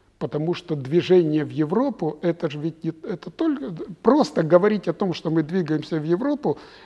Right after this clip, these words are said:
это такой же популизм, как и с другой стороны.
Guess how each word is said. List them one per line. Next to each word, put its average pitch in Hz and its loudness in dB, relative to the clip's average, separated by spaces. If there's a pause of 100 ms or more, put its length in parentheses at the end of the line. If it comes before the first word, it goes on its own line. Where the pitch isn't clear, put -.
(100)
это 175 0
такой 190 2
же 165 2
популизм, 185 2
как 156 -6
и 170 -2
с 127 -12
другой 160 -2
стороны. 170 -4